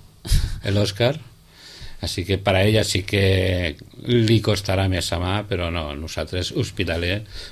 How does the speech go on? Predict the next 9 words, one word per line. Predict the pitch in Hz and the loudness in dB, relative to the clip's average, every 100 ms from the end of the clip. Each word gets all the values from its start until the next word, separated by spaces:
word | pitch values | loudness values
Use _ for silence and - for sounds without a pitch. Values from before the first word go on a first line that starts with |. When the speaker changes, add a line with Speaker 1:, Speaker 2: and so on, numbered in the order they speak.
| - | -4
Speaker 2:
perquè | 101 101 | 0 2
no | 101 101 | 2 2
comptaven, | - 98 87 82 78 71 - - - - | 2 2 0 -2 -4 -10 -16 -20 -20 -8
no | - 87 | -4 -2
Speaker 1:
Mhm. | 82 | 0
Speaker 2:
comptaven | 90 - 104 95 | 0 0 0 0
perdre | 95 87 80 | -2 -4 -4
amb | 73 73 | -6 -8
ells. | 80 80 - | -12 -12 -14